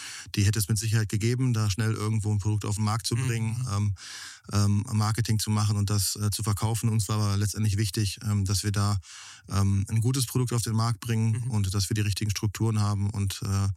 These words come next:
Speaker 2: Ja, Langlebigkeit ist ja auch die nachhaltigste Lösung. Also es kann ja nicht sein, dass wir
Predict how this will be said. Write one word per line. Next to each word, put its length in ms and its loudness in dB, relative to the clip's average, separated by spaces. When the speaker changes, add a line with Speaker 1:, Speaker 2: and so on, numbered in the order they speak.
Speaker 2:
Ja, 80 -2
Langlebigkeit 580 0
ist 160 0
ja 80 -2
auch 120 -4
die 120 -2
nachhaltigste 640 -2
Lösung. 420 0
Also 200 -2
es 120 -2
kann 160 -2
ja 80 0
nicht 120 2
sein, 200 2
dass 160 0
wir 220 0